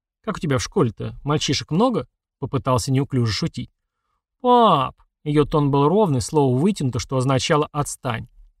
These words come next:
Он вновь подошёл к ней, наклонившись, поцеловал. Пройдя на кухню, вновь приобнял супругу, которая вновь взбрыкнула. Он на долю секунды прижал её к себе и тоже поцеловал. Вышел. Тупое чувство безысходности заволокло.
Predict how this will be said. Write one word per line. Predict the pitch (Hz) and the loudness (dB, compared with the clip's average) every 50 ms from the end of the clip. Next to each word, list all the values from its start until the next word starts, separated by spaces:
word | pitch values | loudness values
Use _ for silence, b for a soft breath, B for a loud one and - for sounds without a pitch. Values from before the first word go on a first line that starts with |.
| _ _ _ _ _ _ _ _ _ _ _ _ _ _ _ _ _ _ _ - | _ _ _ _ _ _ _ _ _ _ _ _ _ _ _ _ _ _ _ -2
Он | 170 180 190 | 0 0 2
вновь | 226 269 277 233 | 2 0 -2 -2
подошёл | - - 208 220 202 - - 233 - | -4 -2 0 0 0 2 0 -2 -2
к | - | 0
ней, | 175 170 165 170 | -2 0 0 2
наклонившись, | 165 156 - - 143 135 160 170 - - 151 - | 0 0 0 0 0 0 0 -2 -4 -4 -6 -8
поцеловал. | - 139 - - 143 139 131 120 123 127 127 131 131 _ _ _ _ _ _ _ _ _ | -8 -10 -8 -2 0 0 0 0 0 -2 -4 -6 -10 _ _ _ _ _ _ _ _ _
Пройдя | - 160 180 196 214 240 | -2 0 2 2 4 4
на | 233 240 233 | 4 2 2
кухню, | - - 294 285 233 - 226 185 160 | 0 0 -2 -2 0 0 0 2 2
вновь | 170 220 254 - | 2 2 2 0
приобнял | - - 175 175 165 165 185 196 190 | -2 0 0 0 2 2 0 0 -2
супругу, | - - 165 127 - 151 160 160 160 147 | -2 -4 -6 -6 -2 -2 0 0 0 -2
которая | - 143 135 - 147 139 135 | -2 -2 -2 0 0 2 2
вновь | 127 123 139 139 127 | 2 2 2 0 0
взбрыкнула. | 127 123 123 - 180 196 - 147 123 107 107 113 127 - _ _ _ _ _ _ _ _ _ _ _ | 0 0 -2 -2 -2 -2 -2 -2 -4 -2 -4 -6 -10 -14 _ _ _ _ _ _ _ _ _ _ _
Он | - 131 131 135 | -2 0 2 4
на | 139 139 | 4 4
долю | 135 143 139 131 131 | 4 2 2 2 0
секунды | - - 143 - - 165 147 135 131 | -2 -4 -6 -4 -2 0 0 0 0
прижал | - 135 135 127 131 131 123 123 | 0 0 0 2 2 2 2 2
её | 131 123 | 0 -2
к | - | -4
себе | - - 240 220 285 269 | -4 -4 -2 0 0 0
и | - | 0
тоже | - 165 165 139 - | 0 -2 -2 -2 -2
поцеловал. | - - - - 139 123 120 110 101 107 120 123 - _ _ _ _ _ _ | -6 -10 -10 -6 -4 -4 -4 -4 -4 -6 -8 -10 -12 _ _ _ _ _ _
Вышел. | - 160 170 139 98 - - - - _ _ _ _ _ _ _ _ _ _ _ _ _ _ _ _ - | -2 0 0 0 0 -2 -6 -10 -14 _ _ _ _ _ _ _ _ _ _ _ _ _ _ _ _ -2
Тупое | 196 190 247 277 262 | -2 0 0 0 0
чувство | 208 - 262 214 - - 196 | 0 0 -2 -2 -2 -2 0
безысходности | 170 190 180 190 196 - - - 247 233 208 180 - - | 0 0 0 0 0 -2 -2 -2 -2 0 0 0 -2 -2
заволокло. | 170 156 156 156 156 170 170 175 - - 131 117 120 123 | -2 0 0 0 2 2 2 0 0 -2 -4 -4 -4 -6